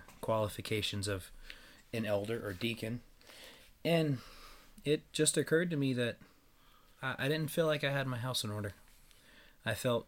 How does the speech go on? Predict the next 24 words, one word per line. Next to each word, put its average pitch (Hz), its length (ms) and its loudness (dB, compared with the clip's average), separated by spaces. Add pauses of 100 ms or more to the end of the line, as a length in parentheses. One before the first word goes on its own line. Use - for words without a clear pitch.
uh, 110 240 -2
compelled 113 480 0
to 104 240 -2 (180)
stop - 360 -2
what 117 80 2
I 113 80 4
was 107 180 0
doing, 104 480 -4 (1160)
take 127 240 0
care 123 260 4
of 113 180 0
the, 110 220 0 (140)
<clears throat> 123 320 6 (1040)
my 113 120 0
life 113 300 2
at 104 80 0
home, 101 300 0
my, 95 300 0 (440)
the 101 120 -2
walk 104 340 2
that 113 140 -4
people 104 260 -4
can 98 180 -4
see, 98 360 -4